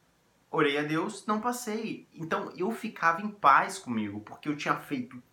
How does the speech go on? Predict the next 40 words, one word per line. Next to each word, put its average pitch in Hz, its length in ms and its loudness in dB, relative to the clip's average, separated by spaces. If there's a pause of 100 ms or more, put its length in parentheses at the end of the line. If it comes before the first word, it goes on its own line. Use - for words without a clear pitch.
tudo 285 340 2
que - 80 -4
eu 202 80 -2
poderia 165 400 -2
ter 143 120 -10
feito 143 400 -6 (400)
e 208 280 2
eu 196 340 0 (340)
orei 165 440 4
o 185 140 -6
tudo 190 260 -8
que - 60 -6
eu 190 80 0
podia. 127 480 -2
Então, 151 180 -2
minha 180 140 2
consciência 180 400 -4
fica 175 140 -6
tranquila, 185 520 -2
porque 160 200 -4
já 165 100 0
aconteceu 165 500 -4
as 151 80 0
duas 151 260 -4
coisas - 240 -8
comigo. 123 320 -4 (320)
Eu 127 200 2
já 110 420 6
estudei 139 360 -2
muito, 156 540 0 (120)
fui 127 100 2
aprovado 113 460 2
em 120 60 -2
primeiro 131 440 2
lugar 143 220 2
no 113 100 -2
concurso, 135 720 -8
mas 131 180 2
não 151 140 0
orei, 156 420 -2